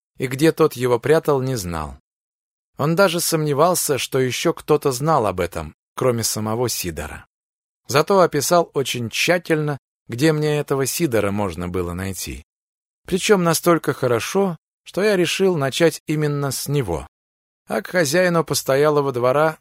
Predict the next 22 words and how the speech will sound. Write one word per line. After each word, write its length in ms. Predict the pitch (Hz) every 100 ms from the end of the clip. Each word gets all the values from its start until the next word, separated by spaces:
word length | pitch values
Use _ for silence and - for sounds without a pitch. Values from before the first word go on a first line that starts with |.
| _
и 180 | 147 -
этому 380 | 151 147 135 135
неведомому 680 | 135 135 147 127 127 127 120
постояльцу 880 | 113 - 107 113 143 143 - 139 143
наведаться 600 | 185 208 151 131 120 123
под 240 | - 98 85
утро. 400 | 76 80 - - _ _ _ _ _
Хотя 440 | - 175 175 214 190
что 240 | - 185
за 120 | 147
постоялец, 800 | 165 147 - 147 160 185 185 -
я, 240 | 131 180 185
кажется, 480 | 175 156 147 - 143
начинал 600 | 139 135 139 139 147 127
догадываться. 1000 | 113 127 98 82 78 76 73 - 73 - _ _ _ _ -
А 140 | 196
не 120 | 185
тот 320 | 180 175 196 -
ли 160 | 175
это 260 | 175 165 165
княжий 540 | - 156 160 139 143
посланец, 840 | - 143 - 147 170 120 85 -